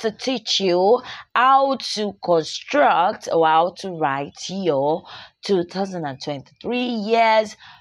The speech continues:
resolution, goals, or plans, or whatever you want to call it. How to outline, how to, how to brainstorm, about that. So let's start with the kind of goals you want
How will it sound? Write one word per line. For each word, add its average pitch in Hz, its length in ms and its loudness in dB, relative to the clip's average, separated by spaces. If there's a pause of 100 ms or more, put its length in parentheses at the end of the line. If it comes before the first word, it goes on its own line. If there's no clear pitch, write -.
(120)
resolution, 226 880 0
goals, 170 500 2
or 151 100 2
plans, 233 560 0
or 170 60 2
whatever 240 480 2
you 220 200 -2
want 196 240 0
to 180 60 -4
call 196 360 0
it. - 220 -4 (440)
How 185 280 2
to 180 120 2
outline, 185 600 0
how 170 300 -2
to, 151 320 -4 (340)
how 190 240 4 (140)
to 160 180 0 (240)
brainstorm, 240 1300 2 (240)
about 156 380 2
that. - 220 -8 (440)
So 302 180 2
let's 302 280 2
start 269 600 2
with 233 340 -2 (320)
the 226 340 2 (140)
kind 269 520 0
of 226 300 2
goals 247 500 4
you 208 180 -2
want 220 380 2